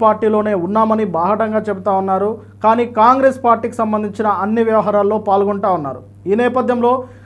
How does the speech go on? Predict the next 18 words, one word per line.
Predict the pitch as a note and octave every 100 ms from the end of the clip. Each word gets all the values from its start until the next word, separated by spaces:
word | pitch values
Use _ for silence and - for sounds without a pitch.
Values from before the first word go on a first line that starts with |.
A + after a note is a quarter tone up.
| - - - -
స్టేషన్ | A#3 B3+ B3+ C4+
గన్పూర్ | B3 A3+ A#3+ A#3+ A#3
ఎమ్మెల్యే | G3+ A3 A3 A3+ A3
కడియం | G3+ A#3 A#3+
శ్రీహరికి | A#3 A3+ G#3+ A3+ A3 F3
మరొకసారి | F#3 A#3 B3 B3 A#3+ A3+ G#3+
స్పీకర్ | G#3+ A3 A3+ A#3 G#3 - - -
నోటీసులు | F3+ A3 B3 B3+ B3+
అందజేశారు. | A#3+ A#3 A3 A3 G#3+ A3 A3
ఆయనతో | F3 A3 B3 B3
పాటు | A#3+ A3+ A3+ A#3 A#3+ - - - - -
బీఆర్ఎస్ | D#3 A#3+ B3+ B3+ B3+
ఎమ్మెల్యే | A#3 G3+ A#3 A#3+ A#3+ A3+ A3+ - -
కేపీ | A#3 C4 C4 C#4
వివేకానందకు | G#3 A#3 B3+ B3+ A#3+ A#3
సైతం | A#3 A3 A3+ A#3 F#3
నోటీసులు | F#3 G#3 B3 A#3+
అందజేశారు. | G#3+ G#3 G#3 G#3 G3+ G3